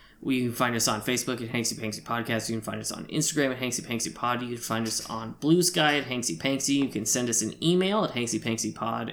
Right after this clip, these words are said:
at gmail dot com. We also have a Patreon, patreon dot com slash hanksy panksy.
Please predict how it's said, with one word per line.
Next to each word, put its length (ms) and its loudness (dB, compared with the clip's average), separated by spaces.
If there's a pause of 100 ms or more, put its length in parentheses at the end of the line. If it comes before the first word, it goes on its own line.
at 200 -6
gmail 440 -2
dot 240 -8
com. 320 2 (380)
We 80 6
also 160 8
have 120 6
a 40 -6 (120)
Patreon, 520 4
patreon 380 2
dot 200 -4
com 260 0
slash 520 2
hanksy 340 0
panksy. 540 2